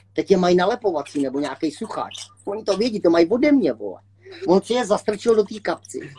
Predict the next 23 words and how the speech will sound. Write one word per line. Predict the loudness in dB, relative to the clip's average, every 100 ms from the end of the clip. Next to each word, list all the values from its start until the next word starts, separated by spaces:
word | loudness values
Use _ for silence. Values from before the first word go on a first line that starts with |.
| -20 _ _ -8
Ty | -8
krávo, | -2 -2 0 0
já | 0 0
nerva, | 2 2 0 -2
vole, | -6 -6 -8 -10 -12
takhle, | -12 -6 -6
vole, | -2 -2 -2
žílu. | -2 0 2 2 -2 -6 -18 -20 _
Přišel | -8 -2 0
jsem | 0 -2
k | -4
němu, | -6 -2
chyť | -2 0
jsem | 0
mu | 0
za | -2
tu | -4
kapcu, | -6 -8 -8 -4
vole. | -4 -4 -8 -10 -8 -4 -4 -2 -4 -4 -8 -12 -16 -16 -20 _ _ _ _ _ _ _ -20 -20 _ _ _ -20 _ _ _ _ _ _ _ _ _ _ _ _ -2
Karty, | 2 2 -2 -8
vole, | -2 -2
takhle, | -4 -4 -4
vole, | -2